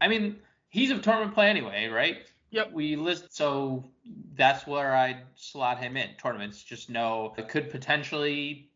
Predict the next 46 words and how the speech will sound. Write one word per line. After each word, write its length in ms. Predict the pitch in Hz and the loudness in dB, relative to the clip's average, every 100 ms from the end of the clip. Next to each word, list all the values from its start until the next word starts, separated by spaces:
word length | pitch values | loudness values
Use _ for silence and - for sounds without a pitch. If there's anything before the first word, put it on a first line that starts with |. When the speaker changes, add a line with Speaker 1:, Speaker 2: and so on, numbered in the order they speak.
| _ _ _ _ _ | _ _ _ _ _
Speaker 1:
take 200 | - 131 | -8 -4
a 40 | 120 | -2
dip 220 | 131 131 | -2 -4
in 100 | 123 | -2
minutes 400 | 131 160 160 - | 2 2 0 -6
or 380 | 127 120 113 - 123 | -4 -2 -4 -4 -6
miss 160 | 127 | 2
all 120 | 143 | 4
the 60 | 131 | 4
shots 320 | 131 123 120 | 4 2 2
because 240 | - 127 117 | -4 -8 -4
it 100 | 123 | -4
is 100 | 117 | -2
a 40 | |
back-to-back, 500 | 110 101 - 95 - | 0 0 0 -2 -2
but, 160 | 101 - | -6 -6
uh, 40 | - | -4
tournaments 440 | - 165 151 135 | 2 2 2 -2
are 80 | 131 | -4
fine 260 | 107 92 104 | -4 -6 -8
for 140 | 113 | -12
Buddy 180 | - - | -12 -12
Hield. 220 | - - | -14 -8
Speaker 2:
Seth 200 | 269 311 | -6 -2
Speaker 1:
However 420 | - - 226 214 | 6 8 8 4
Speaker 2:
Curry, 120 | 175 170 | 0 -8
fif-, 100 | - - - | -14 -20 -4
what 160 | 247 | -2
is 140 | 370 254 | -2 -2
going 160 | 220 | 0
on 100 | 220 | 0
with 80 | 196 | 0
Seth 220 | 196 180 | -4 -4
Curry's 260 | 196 196 131 | 0 -2 -2
price 240 | 131 107 | -10 -12
tag? 140 | 110 117 | -12 -4
Why 160 | 147 | -2
is 80 | 185 | -2
he 80 | 220 | -4
fifty-eight 420 | 214 202 190 185 | -4 -2 2 2
with 100 | 127 | 2
all 120 | 131 | -2
these 140 | 135 127 | -4 -2
guys 220 | 131 120 | -2 -2
still 180 | - | -10
out? 120 | 95 | -18